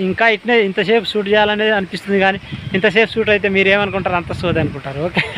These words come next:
అందుకనే చేయట్లేను అన్నమాట. చాలా చక్కగా అనిపిస్తుంది. ఇలా అయితే మాత్రం నా వీడియో మంచిగానే క్యాప్చర్ చేస్తుంది. ఇప్పుడు ఇలా ఉందా చూడండి, ఇప్పుడు పాయ్, మొత్తం పాయ్,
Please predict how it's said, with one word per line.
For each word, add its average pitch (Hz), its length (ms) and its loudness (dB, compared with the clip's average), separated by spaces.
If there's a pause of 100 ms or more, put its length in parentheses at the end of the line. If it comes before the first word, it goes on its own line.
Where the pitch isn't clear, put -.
(160)
అందుకనే 196 360 2 (400)
చేయట్లేను 208 460 0
అన్నమాట. 175 280 0 (460)
చాలా 233 220 0
చక్కగా 226 320 0
అనిపిస్తుంది. 170 400 -8 (140)
ఇలా 247 160 2 (140)
అయితే 262 180 2 (120)
మాత్రం 269 240 2 (720)
నా 214 60 4 (100)
వీడియో 262 260 0
మంచిగానే 262 380 0
క్యాప్చర్ 240 440 -2
చేస్తుంది. 185 320 0 (120)
ఇప్పుడు 185 240 2
ఇలా 247 120 4 (100)
ఉందా 240 180 0 (160)
చూడండి, 233 340 2
ఇప్పుడు 156 160 -2 (1400)
పాయ్, 175 220 2 (480)
మొత్తం - 960 -4
పాయ్, 151 180 2